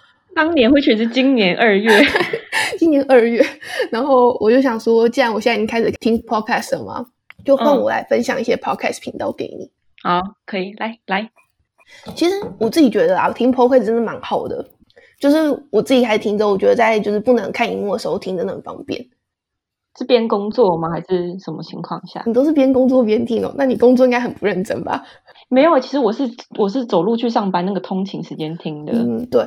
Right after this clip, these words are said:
Speaker 2: 其实大部分人好像都是在通勤时间的时候听的。
Speaker 1: 嗯。
Speaker 2: 但我呢，其实是在一个很奇怪的时间听 podcast。我现在都在家工作嘛，所以我就没有通勤啊。
Speaker 1: 嗯。
Speaker 2: 所以我都是在跑步的时候听的。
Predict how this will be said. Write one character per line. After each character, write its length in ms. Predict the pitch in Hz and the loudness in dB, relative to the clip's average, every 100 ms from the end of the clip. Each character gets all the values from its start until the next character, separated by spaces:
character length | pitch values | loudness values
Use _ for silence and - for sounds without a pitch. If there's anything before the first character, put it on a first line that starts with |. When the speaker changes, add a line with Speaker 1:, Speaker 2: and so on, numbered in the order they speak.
| - | -2
Speaker 2:
其 100 | - | 0
实 60 | 330 | 2
大 160 | 320 311 | 2 2
部 60 | |
分 80 | 311 | 2
人 100 | 247 | 0
好 120 | 202 | -2
像 60 | 214 | 0
都 160 | 226 | 2
是 80 | 247 | 4
在 200 | 247 233 | 4 2
通 200 | 233 226 | 2 -2
勤 200 | 220 175 | -2 -6
时 120 | 175 | -6
间 160 | 123 170 | -4 -4
的 120 | 175 165 | -4 -6
时 80 | 143 | -4
候 140 | 135 | -6
听 240 | - - - | -6 -12 -10
的。 120 | 233 | -8
Speaker 1:
嗯。 220 | 202 190 | -6 -4
Speaker 2:
但 140 | 311 294 | 0 4
我 200 | 226 175 | 4 4
呢， 200 | 180 202 | 0 0
其 140 | 240 | 2
实 100 | 247 | 2
是 60 | 262 | 2
在 120 | 285 | 2
一 60 | 240 | 2
个 120 | 220 | 0
很 120 | 214 | -2
奇 180 | - 190 | -6 0
怪 120 | 185 | 0
的 60 | 175 | 0
时 120 | 156 | -2
间 180 | - - | -4 -4
听 160 | - | -8
podcast。 400 | - - - - - _ _ _ - | -8 -10 -10 -10 -16 _ _ _ -14
我 80 | |
现 120 | 220 262 | -2 0
在 80 | |
都 160 | 254 233 | 2 4
在 140 | 240 | 2
家 160 | 202 160 | 0 -2
工 240 | 170 147 | -4 -4
作 160 | - 156 | -6 -6
嘛， 180 | - - _ _ _ | -8 -14 _ _ _
所 140 | - | 2
以 40 | 240 | 4
我 60 | |
就 80 | 208 | 4
没 80 | 220 | 2
有 120 | 185 | -2
通 200 | - - | -4 -8
勤 240 | 226 - - | -8 -10 -10
啊。 140 | 247 - _ _ _ | -12 -16 _ _ _
Speaker 1:
嗯。 240 | 226 196 196 | -6 -6 0
Speaker 2:
所 100 | 262 | 4
以 40 | |
我 120 | 247 226 | 4 4
都 160 | 233 | 4
是 140 | 247 240 | 2 2
在 240 | 233 220 | 2 0
跑 160 | - 180 | -2 -2
步 180 | 208 | 0
的 80 | 180 | -2
时 80 | - | -4
候 160 | - 196 | -8 -8
听 220 | - 185 | -8 -10
的。 220 | - | -12